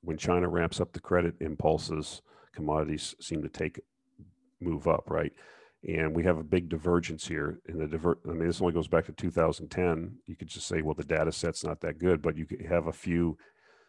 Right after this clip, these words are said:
three previous credit impulses, which led to increases in the commodity index year over year. And when the credit impulses were pulled in, you will note that, uh, the commodity index pulled back. So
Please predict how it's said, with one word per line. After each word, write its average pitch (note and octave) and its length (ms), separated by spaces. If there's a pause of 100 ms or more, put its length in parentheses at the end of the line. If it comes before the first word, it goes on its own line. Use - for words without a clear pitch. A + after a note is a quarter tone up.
(240)
three F#2+ 380
previous F2+ 460
credit F2+ 280
impulses, D#2+ 600
which E2 240
led E2 280
to D#2 400
increases E2+ 800
in D#2 220
the D2 40
commodity D#2 480
index D2 460
year D2+ 140
over D2 160
year. F2 320
And D#2+ 80
when D#2+ 120
the D2 80
credit E2 300
impulses E2 560
were D#2 100
pulled E2 320
in, F2+ 360 (760)
you D#2+ 160
will D#2 100
note D#2 360
that, D2+ 260 (100)
uh, D#2 420
the - 80
commodity D#2 420
index D2+ 360
pulled D#2 280
back. D2+ 340
So D#2 380